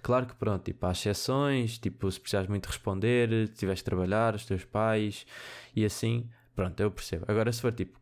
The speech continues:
pá, aquelas conversas do grupo que não interessam a ninguém, podes responder agora, podes responder logo à noite, pá, respondes daqui a bocado, tipo, daqui a meia horita.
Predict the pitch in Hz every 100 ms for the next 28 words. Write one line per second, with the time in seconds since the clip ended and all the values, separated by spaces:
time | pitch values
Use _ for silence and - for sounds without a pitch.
0 | _ 98 - 113 117 123 135 127 131 123
1 | 113 92 - 104 110 110 117 117 117 120
2 | 107 92 95 - - - 110 110 107 101
3 | 92 95 92 - 107 101 101 98 101 110
4 | 120 - - - - - - - 117 113
5 | 135 135 170 - 220 - - 104 - 117
6 | 131 131 151 - 104